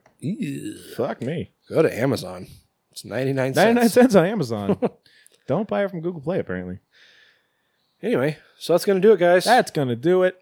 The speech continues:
Speaker 1: That is the entire show.
Speaker 2: One hundred and sixteen episodes in the can.
Speaker 1: In the butt.
Speaker 2: That's what the can is.
Speaker 1: <laughs> Uh, I'm tired now.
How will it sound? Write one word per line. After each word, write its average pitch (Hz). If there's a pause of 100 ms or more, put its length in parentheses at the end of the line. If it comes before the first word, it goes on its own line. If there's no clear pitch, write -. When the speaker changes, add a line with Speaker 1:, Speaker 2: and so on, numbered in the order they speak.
Speaker 1:
That 170
is 143
the 117
entire 123
show. -
Speaker 2:
One 185
hundred 147
and 123
sixteen 127
episodes 113
in 180
the 127
can. 117 (420)
Speaker 1:
In 143
the 135
butt. -
Speaker 2:
That's -
what 131
the -
can 170
is. 135
Speaker 1:
<laughs> 110 (2500)
Uh, 151 (240)
I'm 156
tired 110
now. 101